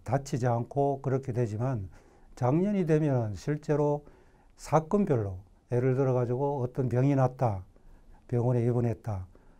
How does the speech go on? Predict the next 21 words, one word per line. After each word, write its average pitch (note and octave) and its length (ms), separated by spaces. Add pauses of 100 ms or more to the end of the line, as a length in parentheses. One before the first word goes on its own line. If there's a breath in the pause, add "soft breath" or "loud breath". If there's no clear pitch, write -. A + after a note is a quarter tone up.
(200 soft breath)
조금 D#3+ 720
몸이 C#3+ 240
안 A2+ 140
좋다, A#2+ 420
이런 E3 300
정도를 D#3 580
가지고 C#3+ 640 (320 loud breath)
관측을 B2 540
해도 C#3+ 420 (100)
충분하다는 A#2 640
뜻입니다. G2+ 640 (1300 soft breath)
어, A2 200
이 C#3+ 120
상태에서 E3+ 1000 (540 soft breath)
이 B2 40
유년이 D#3 720 (100)
소년기로 F3+ 920
접어들면 A#2+ 800 (560 soft breath)
모든 F#3 580
시간에 E3 500
대해서 C#3+ 680